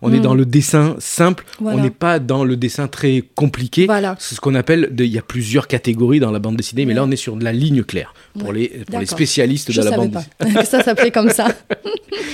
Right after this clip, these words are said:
Speaker 2: Parce que moi, j'ai inventé, j'ai tout écrit, hein. Je, je savais même pas que, que ça existe, enfin, qu'il y avait différents styles de bande dessinée. J'ai tout inventé, tout sort de ma tête. C'est, euh,
Speaker 1: Eh bien, je
Speaker 2: inspiré
Speaker 1: peux,
Speaker 2: par rien.
Speaker 1: je, je
Speaker 2: C'est
Speaker 1: peux te
Speaker 2: inspiré que
Speaker 1: dire
Speaker 2: par
Speaker 1: que
Speaker 2: ma vie.
Speaker 1: on est dans la
Speaker 2: <laughs>
Speaker 1: ligne claire et ça se, c'est,
Speaker 2: Ouais.
Speaker 1: c'est un peu,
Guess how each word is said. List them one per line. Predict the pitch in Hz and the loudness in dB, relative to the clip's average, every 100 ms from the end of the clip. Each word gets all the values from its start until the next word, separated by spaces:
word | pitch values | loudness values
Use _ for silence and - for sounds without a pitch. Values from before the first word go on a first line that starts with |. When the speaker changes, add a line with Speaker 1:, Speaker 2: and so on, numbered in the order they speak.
| 277 262 | -10 -10
Speaker 2:
Parce | 226 - | -8 0
que | 285 | 4
moi, | 285 | 4
j'ai | 262 254 | 6 4
inventé, | 247 240 254 269 | 4 2 2 0
j'ai | 220 233 | -2 -2
tout | 311 269 | -2 -2
écrit, | 226 - 262 196 | -2 0 0 0
hein. | 214 | -2
Je, | 208 202 | -4 -6
je | |
savais | 196 190 | -4 -6
même | 196 208 | -4 -6
pas | 208 240 | -6 -4
que, | 240 202 - - 440 - - - | -2 -2 -2 -6 -8 -10 -14 -6
que | 220 | -4
ça | 214 196 | -2 -2
existe, | 202 196 202 - | -2 -4 -8 -6
enfin, | 214 208 | -4 -4
qu'il | |
y | 196 | -4
avait | 190 | -4
différents | 190 202 196 196 | -6 -8 -8 -8
styles | 208 208 | -8 -6
de | 196 190 185 175 | -4 -4 -6 -10
bande | 202 196 | -10 -8
dessinée. | 190 190 208 254 | -6 -6 -2 0
J'ai | 214 220 | 0 -2
tout | 269 254 | -4 -2
inventé, | 226 220 220 294 | 0 0 -2 -4
tout | 285 | -4
sort | 262 277 277 | -6 -4 -4
de | 240 | -2
ma | 220 214 | -4 -6
tête. | 180 170 180 | -6 -8 -10
C'est, | - 170 170 | -10 -8 -8
euh, | 165 165 180 | -8 -10 -8
Speaker 1:
Eh | 220 | -2
bien, | - | 0
je | 113 | 0
Speaker 2:
inspiré | 226 240 277 | 2 2 2
Speaker 1:
peux, | |
Speaker 2:
par | 233 202 | 2 2
rien. | 214 185 147 | 4 2 2
Speaker 1:
je, | |
je | 120 | -2
Speaker 2:
C'est | - | 2
Speaker 1:
peux | 202 | 2
te | 226 | 2
Speaker 2:
inspiré | |
que | 147 | 2
Speaker 1:
dire | 233 | 0
Speaker 2:
par | 233 | 2
Speaker 1:
que | |
Speaker 2:
ma | 220 214 | 0 0
vie. | 180 - | -4 -2
Speaker 1:
on | 131 | 2
est | 147 | 2
dans | 139 | 2
la | 135 127 | 2 2
Speaker 2:
<laughs> | |
Speaker 1:
ligne | 175 170 143 | 2 2 0
claire | 151 190 156 - | 0 -2 -4 -4
et | 127 | -4
ça | - 139 | -4 -10
se, | - 127 120 117 95 | -6 -4 -2 -2 -2
c'est, | 247 | -2
Speaker 2:
Ouais. | 254 277 | -2 -4
Speaker 1:
c'est | 139 | -4
un | 131 131 | -4 -4
peu, | - 151 143 | -2 0 0